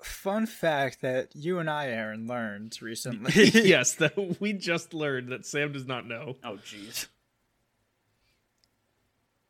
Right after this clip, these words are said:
Speaker 1: What do you think David Krumholtz is doing now?
Speaker 2: <laughs>
Speaker 1: Or within the past couple years? Just guess.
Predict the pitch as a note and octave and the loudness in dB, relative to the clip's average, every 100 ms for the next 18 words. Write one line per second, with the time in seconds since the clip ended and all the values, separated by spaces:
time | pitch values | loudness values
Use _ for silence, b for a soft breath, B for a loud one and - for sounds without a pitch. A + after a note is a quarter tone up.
0 | _ D#3+ G3+ D#4+ F4+ G#3+ F#3 - E3+ D#3 | _ -2 2 2 2 -2 -2 -4 -2 0
1 | C#3+ - C#3 A#2 A#2 B2 C#3 B2 B2 C3 | -2 -2 -2 -2 -4 -4 -6 -8 -6 -6
2 | A#2 A#2 G#2 - D2+ A#2+ _ _ _ _ | -6 -8 -10 -12 -12 -16 _ _ _ _
3 | _ _ _ _ _ - - - A#3 B3+ | _ _ _ _ _ -10 0 2 10 12
4 | D4+ E3+ G3 E3+ - C#3+ - B2 A2 G#2 | 12 10 6 4 6 6 4 -2 -2 -2
5 | F2+ C#2+ - - _ _ _ _ _ _ | -4 -6 -6 -8 _ _ _ _ _ _
6 | _ _ _ _ _ _ _ _ _ - | _ _ _ _ _ _ _ _ _ -10
7 | - - G2 - | -4 -2 -2 -6